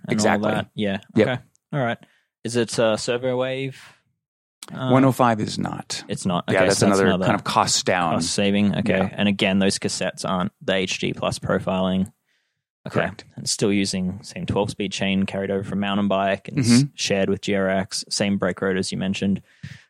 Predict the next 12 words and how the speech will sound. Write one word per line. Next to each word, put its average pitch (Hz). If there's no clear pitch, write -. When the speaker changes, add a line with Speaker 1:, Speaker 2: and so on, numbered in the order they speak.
Speaker 2:
Uh, 98
and 123
those 123
derailleurs, 135
I 139
mean, 117
that's -
new. 127
I 107
assume 113
no 110
clutch -